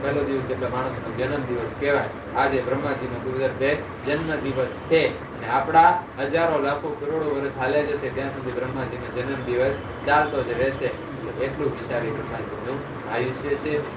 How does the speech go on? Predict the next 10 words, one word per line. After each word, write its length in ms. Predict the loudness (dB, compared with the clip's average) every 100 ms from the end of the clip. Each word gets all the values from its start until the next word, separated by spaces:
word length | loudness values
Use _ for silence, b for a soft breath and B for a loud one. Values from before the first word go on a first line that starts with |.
| -6
એટલે 240 | 0 4 4
હમણાં 840 | 0 -6 -2 2 2 2 -2 -2
એકાવન 460 | 0 4 4 4 2
વર્ષના 480 | 0 0 0 0
પહેલા 280 | 2 2 4
દિવસના 560 | 4 2 0 0 0 0 -4 -2
બપોરમાં 500 | 0 4 4 4 2
આપણે 220 | 2 0
પહોંચ્યા 420 | -2 0 0 0
છીએ. 320 | -2 -4 -6